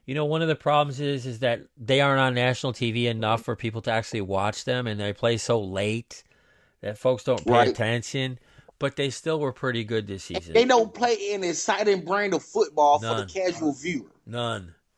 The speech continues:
Speaker 2: It, it's not a full shotgun spread, air raid, air it out type of thing. They're gonna line it up in the I formation and run it down your throat,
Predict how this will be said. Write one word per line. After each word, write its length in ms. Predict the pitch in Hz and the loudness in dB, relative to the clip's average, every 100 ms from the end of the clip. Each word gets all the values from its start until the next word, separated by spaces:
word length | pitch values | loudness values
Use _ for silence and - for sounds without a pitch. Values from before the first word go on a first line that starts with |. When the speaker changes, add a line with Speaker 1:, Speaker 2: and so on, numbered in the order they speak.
| _ _ - | _ _ -4
Speaker 2:
It, 200 | 160 175 | 0 4
it's 200 | 185 196 | 2 2
not 180 | 208 202 | 2 2
a 60 | 190 | 2
full 320 | - 196 190 | 4 6 6
shotgun 580 | 190 196 170 180 185 180 | 4 0 2 2 2 0
spread, 460 | - 175 180 170 | -2 0 2 0
air 260 | 143 165 175 | 2 4 4
raid, 440 | 170 175 170 156 - _ - | 4 2 2 -2 -8 _ 0
air 240 | 170 175 | 4 4
it 60 | 156 | 4
out 200 | 151 139 | 2 -2
type 220 | 170 156 | -4 -4
of 80 | 135 | -4
thing. 320 | 170 147 92 _ _ _ - | 0 0 -2 _ _ _ 4
They're 140 | 196 | 6
gonna 200 | 254 214 | 8 6
line 300 | 170 190 214 | 6 6 6
it 60 | 214 | 6
up 140 | 208 | 6
in 80 | 196 | 2
the 60 | 156 | 2
I 180 | 185 196 | 4 2
formation 640 | - 196 180 190 196 165 | 2 0 2 0 0 -2
and 80 | 147 | -4
run 140 | 170 | -4
it 80 | 160 | 0
down 180 | 160 151 | 0 0
your 100 | 139 | -2
throat, 340 | 160 151 147 | 2 2 2